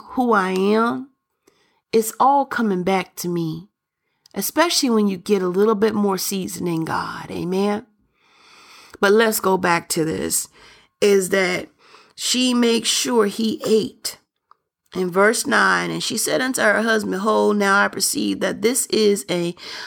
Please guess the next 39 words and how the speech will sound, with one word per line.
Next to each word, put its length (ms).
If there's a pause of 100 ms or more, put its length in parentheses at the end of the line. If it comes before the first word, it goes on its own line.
(220)
holy 600
man 320
of 160
God." 360
Come 200
on 180
now. 400 (260)
"Which 300
passeth 540
us 200
continuously." 1000 (1000)
"Let 200
us 220
make 280
a 60
little 280
chamber, 720
I 180
pray 360
thee, 200
on 160
the 60
wall, 560 (480)
and 200
let 140
us 160
set 400 (260)
for 180
him 500 (280)
there 300
a 140
bed, 560
a 160
table, 560
a 180
stool, 480
and 140
a 60
candles-, 640